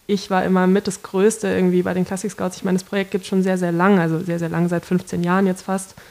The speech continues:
Und es hat sich auch extrem weiterentwickelt in den letzten Jahren.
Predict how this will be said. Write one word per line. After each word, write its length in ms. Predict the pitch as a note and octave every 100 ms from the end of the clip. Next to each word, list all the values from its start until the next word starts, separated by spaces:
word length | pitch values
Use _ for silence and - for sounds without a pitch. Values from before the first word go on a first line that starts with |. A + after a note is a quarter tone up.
| - - _ _ -
Und 100 | F3+
es 120 | F3+
hat 160 | F#3+
sich 200 | F#3+ F3+
auch 200 | F3+ F3+
extrem 380 | F#3 F3 - F3+
weiterentwickelt 640 | E3+ G#3 A#3+ G#3+ G#3+ G#3 G3+
in 100 | G3
den 120 | F#3
letzten 320 | G3 - G#3
Jahren. 440 | F#3 F#3 F#3+ G3